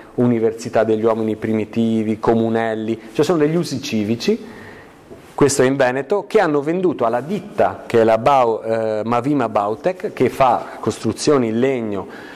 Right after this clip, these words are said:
eh, nella stessa logica della Marlegno, in cui loro hanno venduto con il marchio e hanno messo il marchio della propria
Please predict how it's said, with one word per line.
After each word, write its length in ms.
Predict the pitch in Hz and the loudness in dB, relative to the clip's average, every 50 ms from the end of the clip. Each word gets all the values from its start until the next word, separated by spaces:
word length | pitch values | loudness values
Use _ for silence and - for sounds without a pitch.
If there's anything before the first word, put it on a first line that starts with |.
| - - - | -16 -4 -2
eh, 1080 | 101 104 101 95 95 95 95 95 92 92 95 92 - 50 50 50 50 50 - - 107 113 | 0 0 2 0 0 -2 -4 -4 -4 -4 -4 -4 -4 -4 -4 -4 -4 -4 -4 -6 -4 0
nella 180 | 113 117 113 | 2 2 2
stessa 260 | 104 - 131 - 135 | 2 0 0 0 2
logica 320 | 131 127 120 110 120 107 110 | 4 4 2 2 2 0 0
della 160 | 110 110 117 | 0 0 0
Marlegno, 600 | 135 170 196 214 190 160 156 165 180 202 220 220 - - - - - | -2 -2 0 0 0 0 0 0 0 -2 -2 -2 -6 -14 -16 -16 0
in 180 | - 233 247 247 | 2 4 4 4
cui 760 | - - 214 156 139 143 180 240 254 - - - - - - | 4 4 4 6 6 4 2 0 -2 -6 -12 -16 -16 -12 -2
loro 320 | - 196 247 302 311 302 226 | 2 4 4 6 6 4 4
hanno 240 | 196 185 180 175 170 | 4 2 2 0 0
venduto 480 | 175 175 185 170 165 135 - - 117 | 0 0 0 0 0 0 0 -2 0
con 160 | - 147 151 | 0 2 2
il 100 | 170 208 | 2 2
marchio 440 | 220 214 220 233 240 233 - - 247 | 0 0 -2 -2 -4 -6 -4 -2 0
e 20 | 226 | 2
hanno 160 | 220 220 220 | 2 2 0
messo 320 | 202 160 127 - - 151 | 0 -2 -4 -4 -4 -2
il 80 | 143 147 | 0 0
marchio 480 | 180 208 220 196 - 147 - - 147 | 2 2 0 0 -2 -4 -2 -2 0
della 240 | 135 135 127 131 127 127 | 0 0 0 -2 -4 -4
propria 640 | - - 214 226 208 156 - - - 123 117 113 | -2 0 0 2 0 -2 -4 -4 -2 0 0 0